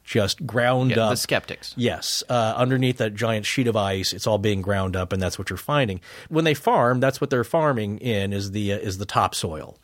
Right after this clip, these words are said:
Speaker 2: Right.
Speaker 1: And when you had the Dust Bowl, that's what all dried up and blew away. So anyway, so he, yeah, so he's drilling down, and at a hundred and forty feet,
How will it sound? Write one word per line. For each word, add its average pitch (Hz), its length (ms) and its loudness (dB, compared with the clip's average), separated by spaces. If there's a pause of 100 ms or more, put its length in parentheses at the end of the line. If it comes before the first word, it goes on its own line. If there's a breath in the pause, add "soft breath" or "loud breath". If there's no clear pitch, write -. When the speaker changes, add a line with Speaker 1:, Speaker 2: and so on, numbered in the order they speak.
Speaker 2:
Right. 87 220 -4
Speaker 1:
And 104 100 -2
when 107 120 -2
you 107 40 0
had 104 80 2
the 98 60 -2
Dust 139 300 2
Bowl, 107 180 4
that's 104 220 0
what 107 80 0
all 98 160 0
dried 95 340 2
up 87 80 -4
and 92 140 -2
blew 90 180 0
away. 85 440 -4 (380 loud breath)
So - 140 2
anyway, 156 300 2
so 151 160 2
he, 160 100 4
yeah, 175 160 2
so 135 180 -2
he's 190 200 2
drilling 175 340 2
down, 104 380 0 (120)
and 131 160 0
at 139 120 4
a 131 80 4
hundred 208 300 2
and 208 100 0
forty 180 320 2
feet, 107 420 0